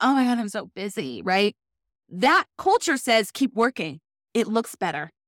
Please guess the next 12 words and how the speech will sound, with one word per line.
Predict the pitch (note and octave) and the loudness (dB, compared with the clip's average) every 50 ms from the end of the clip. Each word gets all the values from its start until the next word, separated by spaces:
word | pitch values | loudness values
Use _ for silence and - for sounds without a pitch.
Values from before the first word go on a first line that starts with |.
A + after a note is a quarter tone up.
| _ _ _ _ _ _ _ | _ _ _ _ _ _ _
It | A#3 B3+ | -2 2
looks | B3+ D#4+ - - | 2 0 -2 0
better | - A#3+ G3+ G3 | -2 0 0 0
if | G3 F3+ - | -2 -2 -6
you | F#3 | -6
can | - G3+ F#3 | -4 -4 -4
say, | - G3 F3 | -2 -2 -4
'I | F3+ E3+ | -4 -4
haven't, | E3 F#3 E3+ D#3 - - | -6 -6 -6 -6 -8 -6
you | G3+ G3 F#3 | -4 -2 0
haven't | F#3 E3+ D#3+ - | 0 -2 -4 -8
slept.' | - - - - B2 - - _ - | -12 -18 -16 -18 -20 -20 -18 _ -20